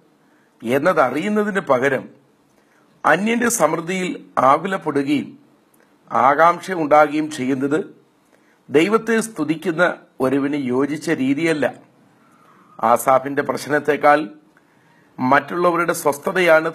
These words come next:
തന്റെ അസ്വസ്ഥതയ്ക്ക് കാരണമായത്. പ്രശ്നത്തിന്റെ സാഹചര്യത്തെക്കാൾ അതിനോടുള്ള നമ്മുടെ സമീപനമാണ്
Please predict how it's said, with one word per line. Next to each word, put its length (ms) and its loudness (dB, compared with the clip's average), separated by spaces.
തന്റെ 160 0
അസ്വസ്ഥതയ്ക്ക് 920 -2
കാരണമായത്. 800 0
പ്രശ്നത്തിന്റെ 580 0
സാഹചര്യത്തെക്കാൾ 1120 0
അതിനോടുള്ള 640 0
നമ്മുടെ 320 0
സമീപനമാണ് 920 -2